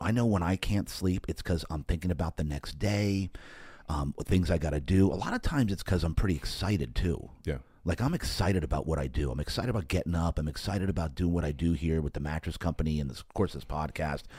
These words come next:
Speaker 2: Yeah.
Speaker 1: So sometimes my mind's racing 'cause I'm, I can't wait to wake up. So
Speaker 2: Right.
Speaker 1: sometimes that's the case.
Speaker 2: And that, and that's positive as ever, man. When you,
Speaker 1: Hundred percent.
Speaker 2: when you wake up and you haven't slept because you're so excited about the day, it's like,
Speaker 1: Yeah.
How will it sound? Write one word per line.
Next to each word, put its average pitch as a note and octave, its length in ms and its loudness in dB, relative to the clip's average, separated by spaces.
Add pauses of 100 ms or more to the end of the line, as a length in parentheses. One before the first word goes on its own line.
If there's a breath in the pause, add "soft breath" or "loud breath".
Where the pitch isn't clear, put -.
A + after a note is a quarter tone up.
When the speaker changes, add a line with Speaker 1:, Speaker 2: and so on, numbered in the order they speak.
(120)
Speaker 2:
Yeah. G2 140 6
Speaker 1:
So G#2+ 100 0
sometimes F#2+ 400 2
my F2 80 4
mind's E2 340 2
racing E2 560 0
'cause E2 220 0
I'm, D2+ 220 0 (420 loud breath)
I G2 80 2
can't - 380 0
wait E2+ 320 2
to F2+ 100 6
wake D#2 260 2
up. - 300 4
So - 160 4
Speaker 2:
Right. D2 80 4
Speaker 1:
sometimes C3 400 6
that's F#2+ 240 2
the - 80 0
case. - 260 -2
Speaker 2:
And F2 140 4
that, F2+ 140 4
and E2 100 2
that's F2 160 2
positive D2+ 480 2
as C#2 100 -2
ever, C2 200 0
man. C2+ 140 -4
When C#2 80 -6
you, - 0 - (160 loud breath)
Speaker 1:
Hundred B2+ 180 8
percent. A2 180 10
Speaker 2:
when G#2+ 80 8
you A#2+ 100 8
wake G#2+ 200 8
up F#2+ 160 6
and E2+ 80 4
you F2+ 80 6
haven't E2 220 2
slept F2 220 0
because D2+ 240 0
you're D2 100 -2
so E2 160 0
excited D#2 260 0
about C#2+ 240 -2
the D#2+ 60 2
day, D#2 40 2
it's - 180 -4
like, D2+ 120 4
Speaker 1:
Yeah. D#2+ 100 4